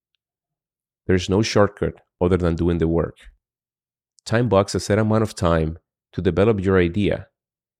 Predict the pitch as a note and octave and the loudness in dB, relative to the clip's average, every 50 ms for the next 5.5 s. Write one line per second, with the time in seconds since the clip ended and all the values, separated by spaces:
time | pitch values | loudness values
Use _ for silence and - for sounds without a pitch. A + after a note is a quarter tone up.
0 | _ - G2 F2 F2+ E2+ F2 F2 F2+ G2 A2 A#2 A#2 A2+ G#2+ F#2 F#2 F2 E2 D#2+ | _ -6 -4 -2 0 0 0 2 2 0 0 2 0 -2 0 0 0 0 0 0
1 | D#2+ F2 G2 - _ _ - G#2 F2+ F2+ - F#2 F2 F2 E2+ - - - E2+ D#2+ | -2 -4 -8 -14 _ _ -6 -6 -6 -4 -2 -2 -2 -2 -2 0 -2 -2 -2 -2
2 | - - - - - - - - _ _ _ _ _ _ _ _ - - D3+ C#3 | -4 -8 -14 -14 -16 -18 -20 -20 _ _ _ _ _ _ _ _ -4 -2 -2 0
3 | - G2 E2+ E2 E2+ E2 - F#2 E2 - - D2 D2 - _ _ _ _ _ _ | 0 -2 -2 -2 -4 -6 -6 -8 -8 -8 -8 -8 -10 -10 _ _ _ _ _ _
4 | _ _ _ _ _ _ _ _ _ _ _ _ _ _ _ _ _ - - F2+ | _ _ _ _ _ _ _ _ _ _ _ _ _ _ _ _ _ -6 -6 -4
5 | E2 F2 F#2 A2+ C3 G#2+ F2+ F2+ F2+ | -2 0 2 2 2 2 0 -2 -4